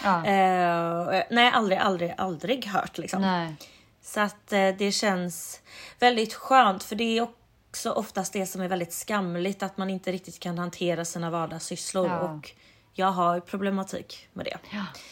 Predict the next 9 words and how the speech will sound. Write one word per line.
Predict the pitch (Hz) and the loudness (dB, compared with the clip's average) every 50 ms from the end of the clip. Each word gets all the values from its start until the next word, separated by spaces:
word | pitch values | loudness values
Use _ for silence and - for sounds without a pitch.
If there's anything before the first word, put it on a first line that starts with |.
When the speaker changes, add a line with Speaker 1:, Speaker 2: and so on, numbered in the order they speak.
| - - - - - - - - - - - - | -20 -20 -20 -20 -20 -18 -18 -16 -16 -18 -16 -12
Speaker 2:
Så, | - - 269 262 247 | -4 4 8 10 10
ja, | 240 - 262 262 269 - - | 10 12 10 8 8 6 4
nej, | 285 | 2
men | 294 294 294 294 | 4 4 2 2
mycket | 302 294 - - - 285 262 | 0 -2 -4 -2 2 2 4
händer | 247 262 240 220 214 214 214 208 214 | 6 6 4 4 4 4 4 4 4
och | 214 214 214 214 | 4 2 0 0
mycket, | 233 233 226 - - - 226 202 196 196 196 190 190 190 190 180 - - | -2 -4 -6 -6 -6 -2 0 2 4 4 4 6 6 4 4 2 2 4
ja. | - 233 247 262 | 6 8 8 8